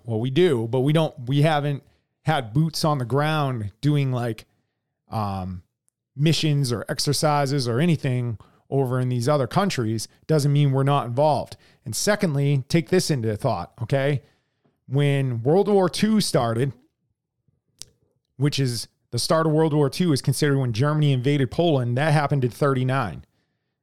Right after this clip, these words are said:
Uh, the United States didn't get involved till after Pearl Harbor, which, uh,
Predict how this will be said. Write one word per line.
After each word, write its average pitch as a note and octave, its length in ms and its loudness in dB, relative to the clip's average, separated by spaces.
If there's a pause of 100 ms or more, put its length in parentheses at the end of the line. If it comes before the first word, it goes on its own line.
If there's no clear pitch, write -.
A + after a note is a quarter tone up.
(200)
Uh, G2 580 -4 (440)
the A#2 60 -6
United D#3 260 -2
States F#3 440 0
didn't C#3+ 280 -2
get D3 180 0
involved C#3+ 480 2
till C3+ 560 0 (600)
after C#3+ 300 -2
Pearl C#3 320 0
Harbor, A2+ 420 0
which, A#2 320 -4
uh, A#2+ 340 0